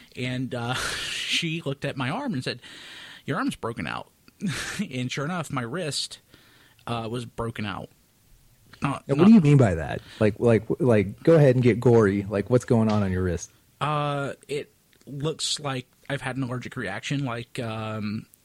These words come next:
Speaker 1: you know how you look if you have poison ivy or poison oak, like that. Uh,
Speaker 2: Hmm.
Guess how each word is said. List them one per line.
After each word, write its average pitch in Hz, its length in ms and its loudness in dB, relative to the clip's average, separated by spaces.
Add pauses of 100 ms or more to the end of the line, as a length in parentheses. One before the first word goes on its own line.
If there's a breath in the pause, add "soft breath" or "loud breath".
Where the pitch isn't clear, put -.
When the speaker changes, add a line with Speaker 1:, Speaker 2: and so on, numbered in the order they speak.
(140)
Speaker 1:
you 196 140 -6
know 190 100 -2
how 156 160 -2
you 127 200 -4
look 120 300 -6
if - 160 -8
you 131 80 -4
have 113 280 -6
poison 127 300 -2
ivy 101 380 -6
or 78 60 -8
poison 107 320 -6
oak, - 340 -10 (800 soft breath)
like 131 180 -2
that. 80 360 -8 (1160 soft breath)
Uh, 120 320 -6 (600)
Speaker 2:
Hmm. 90 140 -2